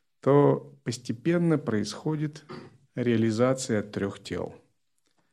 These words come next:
Что значит три тела? Вот когда душа пребывает в бодрствовании, это называется вишваджива.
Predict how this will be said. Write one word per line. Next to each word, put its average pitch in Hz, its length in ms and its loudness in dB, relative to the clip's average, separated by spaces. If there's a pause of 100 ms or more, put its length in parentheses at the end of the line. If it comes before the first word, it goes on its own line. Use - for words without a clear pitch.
(120)
Что - 280 -2
значит 95 440 -4
три 95 160 -6
тела? 82 440 -4 (880)
Вот 117 180 -6
когда 127 560 4 (520)
душа 120 680 2 (800)
пребывает 123 600 6
в 110 80 -4
бодрствовании, 113 720 0
это 98 180 -4
называется 120 720 0
вишваджива. 98 1000 -4